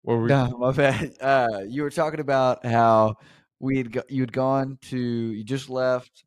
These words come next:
Speaker 2: and you're gonna make both shows tonight.
Speaker 1: Oh, yeah, yeah, both shows
Speaker 2: Yeah.
Speaker 1: tonight. Yeah, so Twisted J. So these guys, dude, so they really haven't toured a whole lot, right? Like, last year, you know, they played less than fifteen shows.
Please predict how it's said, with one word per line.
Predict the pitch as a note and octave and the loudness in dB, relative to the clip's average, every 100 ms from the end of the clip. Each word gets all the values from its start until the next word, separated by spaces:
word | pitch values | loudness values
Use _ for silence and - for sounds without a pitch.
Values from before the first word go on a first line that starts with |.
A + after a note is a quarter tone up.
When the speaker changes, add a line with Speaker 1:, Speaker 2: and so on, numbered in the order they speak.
| - | -14
Speaker 2:
and | A2+ A2+ A2 G#2+ G#2+ G#2+ - | -10 -10 -10 -10 -12 -14 -14
you're | A#2+ | -8
gonna | C3 | -4
make | B2+ A#2 | -2 2
both | B2+ C#3 | 4 4
shows | - C3+ B2+ | 4 2 2
tonight. | - D3 A#2+ E3+ | 0 0 4 6
Speaker 1:
Oh, | |
yeah, | E3+ | 6
yeah, | E3 C#3+ B2+ | 2 0 -2
both | C#3+ D3 | -4 0
shows | C#3 | 0
Speaker 2:
Yeah. | A2 | 0
Speaker 1:
tonight. | A2+ G#2+ F2+ | -6 -12 -10
Yeah, | C#3 C3+ | -8 -8
so | - D#3+ | -6 -6
Twisted | - F3+ E3+ D#3+ | -2 0 0 0
J. | C#3 | 0
So | F3+ | 0
these | F#3 A3 | 0 0
guys, | F#3 F#3+ D#3 | 2 4 4
dude, | C#3 C#3 | 2 -2
so | - D#3 | -2 -2
they | D3+ F3+ | 0 -2
really | F3 D#3+ | -2 -2
haven't | C#3+ A2+ | -4 -8
toured | B2+ B2 | -6 -6
a | |
whole | F2+ - C3 A2+ | -6 -4 -2 0
lot, | G2+ F#2 | -2 -2
right? | F2+ F#2+ G2 | -6 -8 -6
Like, | G#2 G2+ | -6 -2
last | A2 A2+ - | 0 0 -2
year, | A2+ G#2 G#2 | -6 -4 -4
you | G2+ | -4
know, | G2 | -4
they | G#2 | -4
played | A2+ G#2 | -4 -4
less | G2 G2 | -2 -4
than | - F#2 | -6 -8
fifteen | F#2+ - F#2 | -8 -8 -12
shows. | F2+ F#2+ - | -10 -10 -10